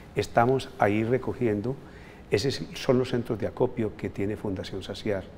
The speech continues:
en ese, en esa parte de,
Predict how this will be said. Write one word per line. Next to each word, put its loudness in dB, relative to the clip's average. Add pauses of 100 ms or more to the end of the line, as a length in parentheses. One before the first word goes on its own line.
(640)
en 2
ese, -4 (760)
en -2
esa 0
parte 4
de, -8